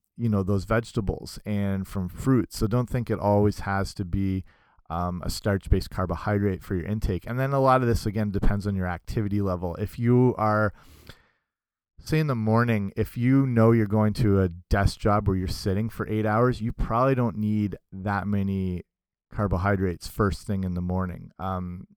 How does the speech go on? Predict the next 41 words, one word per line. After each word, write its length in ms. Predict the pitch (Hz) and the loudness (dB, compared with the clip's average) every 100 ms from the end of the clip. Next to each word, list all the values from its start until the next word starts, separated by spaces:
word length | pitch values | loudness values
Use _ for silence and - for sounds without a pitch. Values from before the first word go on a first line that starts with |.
| _ _ _ 113 | _ _ _ -6
you're 160 | 110 | -2
not 300 | 104 107 107 | 0 0 0
gonna 160 | - 101 | -2 -2
be 80 | 98 | -2
expending 400 | - - 95 95 | -4 -4 -2 -2
a 60 | 92 | -2
lot 200 | 92 90 | -2 -2
of 60 | |
that 200 | 87 87 | -4 -6
energy. 580 | 98 95 92 87 90 87 _ _ _ _ - | -6 -6 -6 -6 -6 -8 _ _ _ _ -8
Uh, 80 | 107 | -4
if 200 | 131 - | -4 0
you 180 | 156 151 | 2 6
were, 180 | 131 127 | 6 4
if 200 | 127 135 | 2 0
you 220 | 110 98 | 4 4
do 160 | - 113 | 4 4
work 160 | 127 123 | 4 2
somewhere 300 | 123 120 117 | 0 2 2
where 160 | 104 | 2
it's, 140 | 98 - _ _ 127 | 0 -8 _ _ -8
you 120 | 110 | -2
know, 120 | 101 | 0
maybe 380 | 101 107 110 107 | 0 2 2 2
you 180 | 107 101 | 2 2
are 180 | 101 | 2
at 60 | 104 | 0
a 60 | 101 | 0
desk, 260 | 110 104 | 0 0
but 120 | 98 | -2
you're 120 | 92 101 | -4 -6
up 140 | - | -4
and 120 | 101 | -2
down, 340 | 98 101 104 101 | -2 0 0 0
and 80 | |
then 100 | 98 | -2
you're 100 | 98 | -2
running 280 | 98 98 98 | -2 -2 -4
stairs 500 | - - 98 98 92 | -6 -4 -2 -2 -2
to 100 | - | -6
different 400 | 90 - 98 92 | -8 -4 -4 -6